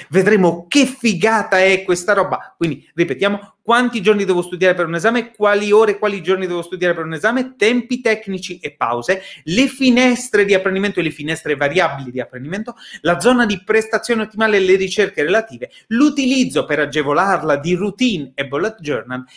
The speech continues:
e l'argomento più bello di tutti, a mio parere, che è quello dello sviluppo prossimale. Iniziamo subito a parlare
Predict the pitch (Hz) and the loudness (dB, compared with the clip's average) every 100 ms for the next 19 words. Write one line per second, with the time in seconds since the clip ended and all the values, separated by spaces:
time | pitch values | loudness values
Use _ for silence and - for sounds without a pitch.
0 | - 196 180 - - _ - 139 151 165 | -2 4 4 2 -10 _ -8 -2 0 0
1 | 143 143 233 175 117 113 - 165 170 - | -2 -2 0 -2 -6 -14 -4 -2 -2 -6
2 | 214 170 165 160 160 190 180 - 151 143 | -8 0 0 0 -4 -8 -8 -4 -2 0
3 | 170 208 202 247 131 170 214 - 127 135 | 0 2 2 0 0 -2 -6 -8 -8 -8
4 | 131 196 208 156 143 196 302 277 262 254 | 0 2 2 0 -2 2 4 4 4 4
5 | 233 - 240 269 269 - - 240 233 240 | 2 0 2 4 4 0 -4 -2 2 4
6 | 240 226 226 226 220 214 - 262 254 240 | 4 4 2 0 -2 -6 -2 0 2 0
7 | 233 262 - 247 - 127 - _ - - | -4 -6 -10 -12 -10 -10 -10 _ -20 -4
8 | 185 170 - 131 135 214 151 123 | -2 -2 -2 -2 2 2 2 -4